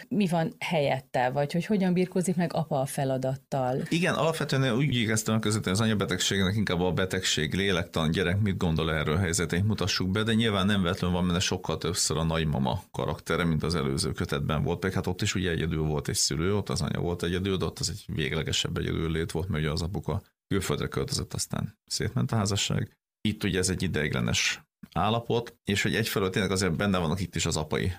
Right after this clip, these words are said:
Speaker 2: sejtes utasság, a felfort kakaó, meg az otthon lejtett úszótáska.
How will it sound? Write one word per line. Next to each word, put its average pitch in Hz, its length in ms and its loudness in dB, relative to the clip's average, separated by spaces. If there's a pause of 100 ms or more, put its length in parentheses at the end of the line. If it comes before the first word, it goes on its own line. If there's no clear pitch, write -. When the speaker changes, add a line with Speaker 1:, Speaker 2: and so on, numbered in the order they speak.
Speaker 2:
sejtes - 440 -2
utasság, 82 540 -2
a 60 200 -2
felfort - 560 -2
kakaó, 73 440 -2
meg - 160 -2
az - 120 -2
otthon 78 300 -2
lejtett 76 420 -4
úszótáska. 78 920 -2